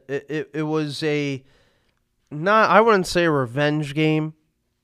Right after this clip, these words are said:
by any means. It was more of just a, "Hey, you shouldn't have cut the programs here."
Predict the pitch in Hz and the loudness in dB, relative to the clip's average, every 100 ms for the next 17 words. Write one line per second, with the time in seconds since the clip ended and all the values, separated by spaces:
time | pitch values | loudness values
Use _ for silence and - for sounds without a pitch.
0 | _ _ 151 156 156 160 156 151 151 156 | _ _ 4 4 4 2 0 0 0 -2
1 | 147 - 156 147 127 147 151 151 151 147 | -6 -4 -2 -2 -2 -2 0 2 2 0
2 | 135 _ _ _ _ _ _ _ _ _ | -4 _ _ _ _ _ _ _ _ _
3 | - 156 151 160 147 - 131 - 147 143 | -2 0 2 2 0 0 -4 2 2 2
4 | 139 127 - - _ _ _ 147 139 147 | 0 -6 -12 -20 _ _ _ -8 -2 0
5 | 170 156 143 139 156 143 123 147 139 127 | 2 2 2 0 -2 -2 -2 2 2 2
6 | 127 123 120 135 135 120 113 | -2 -2 -6 -6 -4 -4 -6